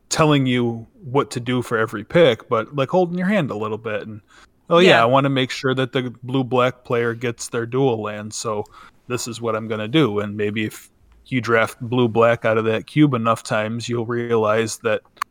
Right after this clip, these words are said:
Speaker 1: like, the, maybe you value the lands a little bit more than you normally would.
Speaker 2: Or, you know, the, the other, the other side of having a bunch of lands is,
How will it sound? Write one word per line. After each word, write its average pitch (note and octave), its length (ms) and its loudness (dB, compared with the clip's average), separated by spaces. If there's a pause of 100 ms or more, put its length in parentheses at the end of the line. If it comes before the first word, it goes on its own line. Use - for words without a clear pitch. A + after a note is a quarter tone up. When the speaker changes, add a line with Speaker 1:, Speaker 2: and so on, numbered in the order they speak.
(340)
Speaker 1:
like, - 200 0
the, A#2+ 180 0 (160)
maybe A#2+ 320 -2
you A2+ 120 2
value A2+ 480 0
the G#2+ 140 -2
lands B2+ 340 -2
a G#2+ 60 -2
little A2 220 0
bit G#2+ 140 -8
more A2 220 -4
than A2 140 -10
you A2 120 -6
normally A2 440 -6
would. G2+ 260 -8 (560)
Speaker 2:
Or, D3+ 400 -2 (320)
you F3 80 -10
know, C#3+ 300 -2 (480)
the, E3 320 -4
the F3+ 200 -8
other, G#3 360 0
the F#3 180 -4
other F#3 220 -4
side F3 260 -2
of D#3+ 120 -4
having D3+ 360 -4
a C#3 40 -8
bunch C3+ 260 -8
of B2 140 -14
lands E3+ 500 -6
is, C3 640 -6